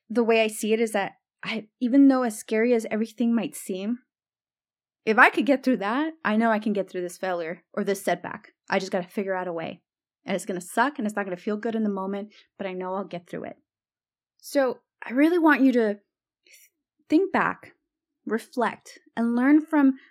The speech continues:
from your past experiences, right? Think about the different seasons of life that you've been through. And the one that you're currently in. What's the value in the current season you're in right now?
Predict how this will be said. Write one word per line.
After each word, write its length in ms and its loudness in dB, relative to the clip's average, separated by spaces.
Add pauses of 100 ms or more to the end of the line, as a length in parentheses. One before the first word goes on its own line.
from 160 -4
your 100 -4
past 320 -6
experiences, 640 -4
right? 320 -4
Think 140 0
about 260 -4
the 80 -2
different 360 -4
seasons 440 -6
of 100 -16
life 220 -8
that 80 -10
you've 300 -8
been 140 -10
through. 280 -12 (1200)
And 200 4
the 60 2
one 140 4
that 100 4
you're 120 2
currently 560 -6
in. 300 -10 (420)
What's 260 -4
the 140 -4
value 640 -6
in 140 -6
the 80 -8
current 420 -10
season 540 -10
you're 280 -4
in 140 -8
right 160 -12
now? 240 -14